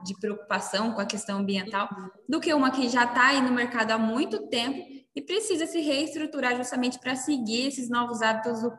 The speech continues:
Speaker 1: do consumidor, né? E aí,
Speaker 2: Sim.
Speaker 1: eu queria saber de você, quais as principais dificuldades, talvez, que essa empresa que já tá no mercado há mais tempo, ela pode encontrar pra procurar trazer essa questão ambiental pra dentro de casa,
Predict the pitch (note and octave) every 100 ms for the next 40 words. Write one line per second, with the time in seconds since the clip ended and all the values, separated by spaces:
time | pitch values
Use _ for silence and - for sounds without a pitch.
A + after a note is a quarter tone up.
0 | G#3+ A#3+ A#3 A#3+ A3+ - B3+ B3 B3 G3
1 | F#3 F#3 G3+ - - - - - - B3
2 | B3 A#3+ B3+ B3+ F#3+ B3 C#4+ C4 B3+ B3+
3 | B3+ B3 B3 C#4 - A#3+ A3+ - - -
4 | _ - A3+ D#4 G#4+ - D#4+ D4+ - B3
5 | B3 B3 C4 B3 G#3+ G#3 A3 A3 A3+ G3+
6 | G#3 A3 A3+ A3+ A3+ A3 A3+ G3 G3 G3
7 | G3 G3+ - A3+ C4 C4 A#3 A#3+ A3 G#3+
8 | G#3 G#3 A#3 A#3+ A#3 A#3+ A#3+ B3 B3+ C4
9 | B3+ B3 A3 A#3+ B3+ - - - _ -
10 | C4 D4 D#4+ - - - - D4+ D#4+ E4
11 | D4 C#4 D4 C#4 B3 B3+ B3+ B3 A#3+ A#3+
12 | A3+ A3+ G#3+ G#3 G#3 G#3+ G#3 A3 A3 G#3
13 | G3+ G3 A3+ G#3 G3 A3 G#3+ G#3+ G3+ F#3
14 | F3+ F3+ F#3 A3 A3+ G3 F#3